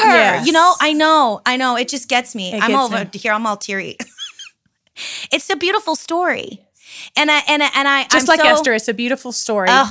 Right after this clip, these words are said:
Speaker 2: Do
Speaker 1: I'm
Speaker 2: not,
Speaker 1: so sad I never got to
Speaker 2: do,
Speaker 1: be here for being a part of that, 'cause
Speaker 2: do not.
Speaker 1: Mm-hmm.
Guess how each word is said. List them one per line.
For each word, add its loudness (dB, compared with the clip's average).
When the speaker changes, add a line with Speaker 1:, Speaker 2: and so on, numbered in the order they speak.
Speaker 2:
Do -2
Speaker 1:
I'm 2
Speaker 2:
not, 6
Speaker 1:
so 2
sad 2
I 0
never 0
got 6
to 4
Speaker 2:
do, 4
Speaker 1:
be 2
here -4
for -4
being -4
a -4
part -2
of -4
that, 2
'cause 2
Speaker 2:
do -2
not. 0
Speaker 1:
Mm-hmm. -8